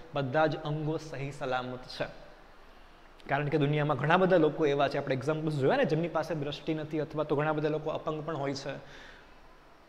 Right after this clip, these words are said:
તો એ બધા કરતાં આપણી life જે છે એ ઘણી બધી વધારે સારી છે.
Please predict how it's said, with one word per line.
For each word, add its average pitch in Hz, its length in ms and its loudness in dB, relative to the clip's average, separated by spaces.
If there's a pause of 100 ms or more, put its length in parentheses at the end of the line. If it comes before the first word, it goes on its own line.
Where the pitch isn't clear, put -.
તો 156 80 -2
એ 190 160 8
બધા 180 260 10
કરતાં 170 340 2
આપણી 156 240 0
life 139 340 4
જે 156 140 2
છે 160 120 -4
એ 156 80 2
ઘણી 139 300 -2
બધી 147 320 -2
વધારે 135 500 -2 (120)
સારી 127 260 -6
છે. 135 260 -10